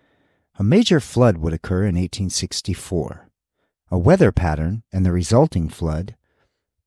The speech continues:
would be so intense that it literally caused the Rio Grande River, the border between the countries, to change course.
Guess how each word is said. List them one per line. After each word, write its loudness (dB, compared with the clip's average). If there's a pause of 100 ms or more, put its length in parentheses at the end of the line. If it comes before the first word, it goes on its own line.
(260)
would -4
be 0
so 4
intense -2 (460)
that 0
it -2
literally -2 (120)
caused 2
the 0
Rio 4
Grande 2
River, 2 (220)
the -4
border 4
between -4
the -6
countries, -8 (540)
to 0
change 2
course. -2